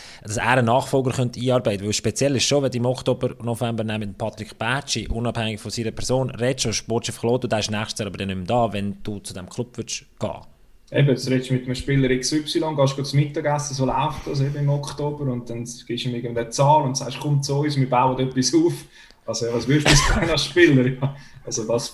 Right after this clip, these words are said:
Speaker 2: was bauen wir dann genau auf, oder? Also, ich meine, ja, du brauchst natürlich schon die Person. Wir haben das, glaub ich, beim Rafa einmal gesehen, oder? Dass es dort einen Switch gegeben hat. Ich weiss aber zeitlich gar nicht mit Davos und Bern, wie das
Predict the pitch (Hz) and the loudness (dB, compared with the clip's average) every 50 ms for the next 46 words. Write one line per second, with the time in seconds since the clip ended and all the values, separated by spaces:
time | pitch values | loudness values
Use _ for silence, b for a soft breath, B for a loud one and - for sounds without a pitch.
0 | - 127 147 143 - - - 143 139 151 160 160 156 147 151 143 143 143 143 139 | 0 0 0 0 0 0 2 4 4 6 4 2 0 -2 -2 0 4 4 4 4
1 | 143 151 143 143 147 160 165 147 117 107 - - 110 123 135 147 127 123 117 - | 2 2 2 2 4 4 4 4 4 2 -2 -4 -6 -4 -4 -2 -2 -2 -2 -2
2 | - 120 117 110 104 117 117 113 110 110 113 123 123 - - 113 110 127 131 127 | -4 -4 -6 -6 -6 -8 -8 -6 -6 -2 -2 -2 -2 -4 -6 -2 0 2 2 2
3 | 127 - 120 - - 127 117 120 - 135 131 135 139 135 135 - 143 127 - - | 0 -2 -6 -4 -2 -2 -2 0 0 0 0 0 0 -2 -2 -2 -4 -4 -2 0
4 | 139 135 135 139 139 139 143 B B B B B B B B - 120 127 127 131 | 0 0 2 4 2 2 2 B B B B B B B B -2 2 2 2 2
5 | 143 - - 127 113 - 127 127 120 135 151 - - 170 160 160 160 156 151 151 | 0 -2 -2 -2 -2 0 -2 0 0 0 -2 -2 -4 -4 -4 -4 -4 -4 -6 -6
6 | 143 - - 185 175 151 123 131 139 143 135 135 - - 143 143 143 143 139 - | -6 -6 -4 -2 0 0 0 0 0 -2 -4 -4 -4 -4 -4 -4 -2 -2 -2 -2
7 | 156 151 151 - - - 143 139 143 147 143 - - - 123 120 123 127 - 127 | -2 -4 -4 -4 -4 0 2 2 2 2 0 -4 -8 -8 -6 -6 -4 -6 -6 -8
8 | 123 131 - - - 131 127 - - 123 - - 131 127 127 131 131 127 127 127 | -8 -8 -10 -4 -2 -2 -2 -2 -8 -10 -6 -2 -2 0 0 0 -2 -4 -4 -6
9 | - 120 120 127 127 127 127 - - - - 127 117 120 127 127 123 120 - | -8 -6 -6 -4 -4 -4 -6 -8 -8 -6 -4 -4 -2 -2 -4 -4 -6 -8 -8